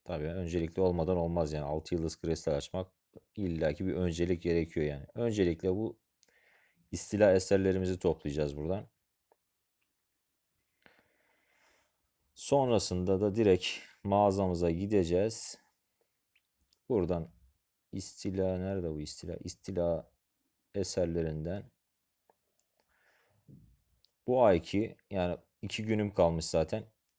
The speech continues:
Bu ayki son iki bin parça altı yıldızı da alacağız. Böylelikle otuz iki bin parça zindan eseri veriyoruz tabi.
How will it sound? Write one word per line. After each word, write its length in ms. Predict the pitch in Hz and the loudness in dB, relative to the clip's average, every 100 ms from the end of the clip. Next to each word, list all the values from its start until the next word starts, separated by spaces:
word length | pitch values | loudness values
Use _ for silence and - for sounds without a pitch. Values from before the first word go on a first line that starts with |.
| _ _ _ _ - | _ _ _ _ 2
Bu 140 | 117 | 6
ayki 280 | 98 87 95 | 6 4 -2
son 340 | - 110 107 - _ _ | 2 0 0 -6 _ _
iki 220 | 98 - 104 | -10 -2 0
bin 140 | 92 | 2
parça 360 | 92 85 - - | 4 4 2 6
altı 360 | 98 95 - | 8 8 4
yıldızı 540 | 85 85 95 90 87 92 | 0 0 -2 -4 -2 4
da 100 | 101 | 6
alacağız. 720 | 92 87 87 80 95 - - _ _ - | 6 4 4 2 2 -4 -12 _ _ 0
Böylelikle 540 | 101 85 78 76 104 | 2 2 2 -2 -4
otuz 280 | 92 - 87 | -4 -4 -8
iki 160 | 80 104 | -4 -2
bin 100 | 90 | 2
parça 360 | 90 82 92 | 2 2 0
zindan 340 | 90 90 90 90 | -2 -2 0 0
eseri 340 | 80 85 87 | -2 0 0
veriyoruz 420 | 80 73 69 69 | 0 -2 -4 -6
tabi. 280 | 71 73 | -6 -6